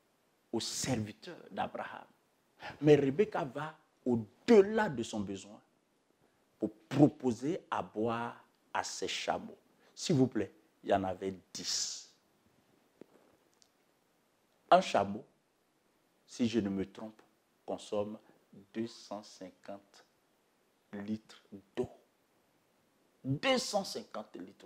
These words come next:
d'eau. Il y en avait dix. Je ne sais pas si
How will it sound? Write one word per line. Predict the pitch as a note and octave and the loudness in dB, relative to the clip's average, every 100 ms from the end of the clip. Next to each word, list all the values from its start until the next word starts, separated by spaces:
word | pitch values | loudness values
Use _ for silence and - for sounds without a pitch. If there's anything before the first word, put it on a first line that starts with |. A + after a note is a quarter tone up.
| - - | -20 -20
d'eau. | - _ _ _ _ - | -20 _ _ _ _ 8
Il | |
y | D#3+ | 8
en | C#3+ | 8
avait | D3+ G#3 C#3 - | 2 0 -2 2
dix. | A3+ - - - - - _ _ _ _ _ - _ - | 2 2 -4 -8 -14 -20 _ _ _ _ _ -20 _ -10
Je | |
ne | G2 | -8
sais | F#2+ F2+ | -4 -6
pas | - A2+ | -4 -6
si | - - B2 | -6 -6 -6